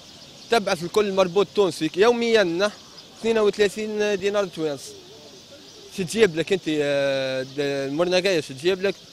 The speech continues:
خبز تين باكيات وقالب صابون، صابون اخضر باش تغسل بيه دبشك. تفهمي في؟ ويزيد يدق عليك في الليل يجيب لك وحدة معجون. انا نضربوا بها كعبة المعجون، ما ناخوياش. قمع، بالرسمي قمع.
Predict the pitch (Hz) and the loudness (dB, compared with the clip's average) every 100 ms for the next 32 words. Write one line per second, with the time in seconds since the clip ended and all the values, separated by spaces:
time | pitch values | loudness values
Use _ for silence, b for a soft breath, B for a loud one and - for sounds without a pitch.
0 | - - 196 - 202 165 165 202 202 185 | -8 -2 -2 0 0 2 0 2 0 0
1 | - 196 165 175 170 170 151 - 233 247 | 0 0 2 2 2 0 0 2 4 6
2 | 254 247 165 175 170 - 180 185 175 175 | 6 6 2 -6 -4 -4 -4 -4 -2 0
3 | 170 151 151 - - - - - - - | 0 -2 -8 -16 -20 -20 -20 -20 -20 -20
4 | - - - - - - - - 180 180 | -20 -20 -20 -20 -20 -20 -20 -10 -4 -2
5 | 165 156 185 - - - - 170 226 220 | -2 -6 -12 -16 -20 -20 -10 -8 -4 -2
6 | 220 214 214 214 196 190 208 180 196 180 | 0 2 0 -2 -2 -4 -4 -4 -4 -2
7 | 190 165 170 165 147 156 135 - - - | -4 -2 -2 -2 -2 -4 -4 -10 -20 -14
8 | - 214 247 240 220 214 226 214 156 160 | -4 2 2 2 0 0 4 4 4 0
9 | 143 156 147 147 147 139 151 160 156 143 | -4 -6 -6 -4 -4 -4 -6 -6 -6 -6
10 | - - - - - - - - - - | -8 -20 -20 -20 -20 -20 -20 -20 -20 -20
11 | - - - - - - - - - - | -20 -20 -20 -20 -20 -20 -20 -20 -20 -20
12 | - 226 208 151 - - - - 160 208 | -2 0 0 -2 -8 -20 -18 -8 -4 -4
13 | 202 196 190 165 | -4 -4 -2 -4